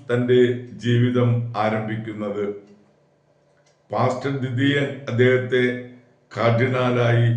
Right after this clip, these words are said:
ഉയർത്തി, തന്റെ ചാൻസലറായി നിയമിച്ചു. ആയിരത്തി ഒരുന്നൂറ്റി പതിനെട്ടിൽ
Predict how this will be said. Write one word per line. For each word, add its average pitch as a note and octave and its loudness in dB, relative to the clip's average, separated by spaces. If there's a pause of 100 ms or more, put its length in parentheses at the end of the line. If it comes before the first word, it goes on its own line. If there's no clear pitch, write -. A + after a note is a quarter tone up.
(140)
ഉയർത്തി, A2 -4 (1300)
തന്റെ E3 0 (100)
ചാൻസലറായി E3 4
നിയമിച്ചു. C#3+ -4 (960)
ആയിരത്തി C#3+ 0 (140)
ഒരുന്നൂറ്റി C#3 -4 (140)
പതിനെട്ടിൽ C#3 -4